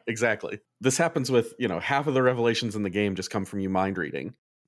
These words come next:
And to give a little bit of a sneak peek into the last chapter, um, you could pick your main character and you'll get their field ability for, uh, for that last chapter. So you can go around and read the minds of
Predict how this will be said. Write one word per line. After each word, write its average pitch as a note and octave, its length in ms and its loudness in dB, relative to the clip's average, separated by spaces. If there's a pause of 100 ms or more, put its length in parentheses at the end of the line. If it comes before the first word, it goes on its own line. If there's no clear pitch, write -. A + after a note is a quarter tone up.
(100)
And C3 120 4
to C#3 40 -2
give C#3 180 2
a C3 60 4
little C3 220 4
bit B2 100 4
of A2+ 80 2
a A2 60 0
sneak A2 280 -4
peek G#2 380 -4
into G#2 240 -4
the G2+ 120 0
last G2 280 0
chapter, G#2 580 0
um, F#2 280 -4
you A2+ 100 -2
could G2 220 -12
pick C3+ 200 -2
your A2+ 120 -2
main G#2 180 -2
character A2+ 460 0
and F#2 80 -4
you'll F#2 100 -4
get A2 240 -2
their F#2+ 140 0
field D3 320 2
ability F2 500 -2 (260)
for, G2+ 600 4
uh, F2+ 300 0
for G#2+ 240 2
that G2 180 2
last F#2+ 240 0
chapter. B2 320 0
So B2 140 -2
you B2+ 100 -2
can D3 120 -8
go C#3+ 100 8
around B2+ 280 4
and A2 120 -2
read A#2 160 0
the A2+ 60 0
minds G#2+ 280 0
of F#2 100 -8